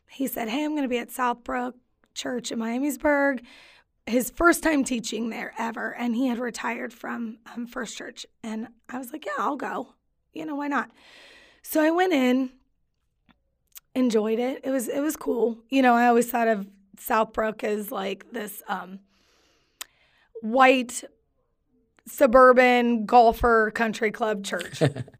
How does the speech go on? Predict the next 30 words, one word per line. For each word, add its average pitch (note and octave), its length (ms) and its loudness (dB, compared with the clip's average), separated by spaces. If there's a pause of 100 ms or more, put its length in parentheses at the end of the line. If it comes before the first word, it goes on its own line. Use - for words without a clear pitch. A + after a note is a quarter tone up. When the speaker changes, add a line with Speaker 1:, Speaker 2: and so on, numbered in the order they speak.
Speaker 1:
And C#4 140 6
I C4 80 10
was A3+ 80 4
like, G#3 260 -4
"Mm." A#3 640 -2
My C#4+ 140 6
husband C#4 280 6
had, B3+ 160 8
like, B3 200 4
this A#3 180 4
black A3+ 380 4
and C4 180 0
white, G#3+ 480 2
like, A3+ 320 -2 (340)
six-inch C4+ 720 0
mohawk B3 540 4
at C4 100 2
the C#4 120 2
time. C#4 480 4 (440)
And A#3 880 4
we A#3 380 0
were A3+ 240 0
like, A3 240 -6
"Oh, F#3 140 -4
we're G3 160 -6
gonna A3+ 180 -6
stick - 240 -12
out F#3+ 140 -8
like - 240 -16
sore C4 640 4